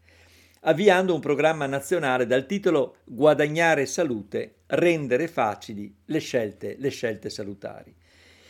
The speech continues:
In qualche modo il progetto, eh, voleva,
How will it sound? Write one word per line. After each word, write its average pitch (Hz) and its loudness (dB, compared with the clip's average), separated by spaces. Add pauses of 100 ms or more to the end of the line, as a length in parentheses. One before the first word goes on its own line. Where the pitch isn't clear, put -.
(280)
In 113 -12
qualche 135 0
modo 156 6
il 131 -4
progetto, 143 0 (160)
eh, 127 -12
voleva, 131 0